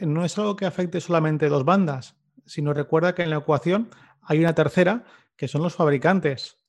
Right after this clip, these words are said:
Eh, todo el mundo espera fabricantes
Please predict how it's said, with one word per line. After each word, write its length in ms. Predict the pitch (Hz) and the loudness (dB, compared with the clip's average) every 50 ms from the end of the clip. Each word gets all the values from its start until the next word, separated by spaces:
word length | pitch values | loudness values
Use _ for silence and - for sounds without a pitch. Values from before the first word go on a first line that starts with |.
| _ _ _ _ _ _ _ _ _ | _ _ _ _ _ _ _ _ _
Eh, 560 | - 139 135 139 135 135 131 127 127 127 127 127 127 131 131 131 135 _ - - _ _ | -4 -2 -2 0 0 -2 -2 -4 -6 -6 -8 -8 -8 -8 -10 -12 -16 _ -20 -20 _ _
todo 160 | - 147 156 | -2 0 2
el 60 | 170 | 2
mundo 220 | 180 180 185 196 208 | 4 4 4 2 2
espera 460 | 196 202 - 165 165 190 208 208 - _ | 0 2 2 4 4 4 2 -2 -6 _
fabricantes 840 | - 156 143 139 139 131 131 165 180 185 170 190 214 208 208 - | 2 2 2 2 2 2 2 2 2 2 0 -2 -4 -4 -6 -12